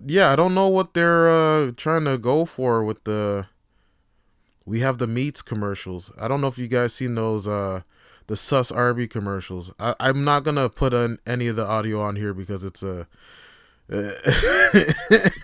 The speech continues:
it's a bit much. But, um, yeah, if you just, uh, go on YouTube, type in Arby's Sus commercial, you'll find it, and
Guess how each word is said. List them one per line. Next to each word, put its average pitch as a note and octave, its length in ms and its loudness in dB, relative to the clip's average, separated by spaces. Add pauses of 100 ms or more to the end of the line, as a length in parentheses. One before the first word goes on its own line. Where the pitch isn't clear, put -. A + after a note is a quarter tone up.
(920)
it's C3 140 -4
a C3+ 40 -2
bit B2 200 0
much. A#2 480 -4 (580)
But, G#2+ 160 -2
um, G#2 400 -2 (760)
yeah, A#2+ 160 0
if G#2 80 -2
you A2+ 60 -2
just, C3 280 -2
uh, B2 260 2
go A2+ 160 -2
on A#2+ 220 0
YouTube, A#2 420 -4
type A2+ 260 -2
in G#2 360 -4
Arby's A2+ 520 -4
Sus A2+ 360 -4
commercial, G2+ 640 -6
you'll F#2 160 -6
find F2+ 320 -10
it, E2+ 160 -14
and F2 260 -14